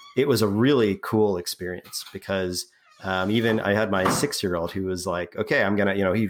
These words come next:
oh, what's that word? What's that word?" And he picked one up and we started telling stories of trips, of hard things that happened, of great things that happened, of,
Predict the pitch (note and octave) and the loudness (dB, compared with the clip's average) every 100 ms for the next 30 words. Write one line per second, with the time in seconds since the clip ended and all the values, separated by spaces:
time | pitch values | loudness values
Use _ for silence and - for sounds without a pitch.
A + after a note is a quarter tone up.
0 | - - A#2+ D3+ C3 B2 A#2 A2 A2+ A2+ | -2 -4 -2 0 0 0 0 0 0 -2
1 | A2 - - A2+ A2 B2+ B2+ B2+ G2 G2+ | -2 -8 -2 0 0 -4 0 0 0 0
2 | G#2 A2 C#3 C#3 C3 B2+ A2 - A#2 A#2 | 0 0 0 0 0 0 0 0 0 0
3 | G2 - - E3+ - - - - _ F#2+ | -2 -6 -2 -2 -2 -6 -6 -20 _ -6
4 | - G#2+ A#2+ A#2+ B2+ B2 A#2 A#2 - G2+ | -2 -2 0 0 -2 -2 -6 -6 -4 -6
5 | - F#2 G#2 A2+ A2 A2+ A2+ A2+ A#2+ A2+ | -4 -4 -2 -2 -2 -2 -2 -4 -4 -4
6 | F#2+ | -6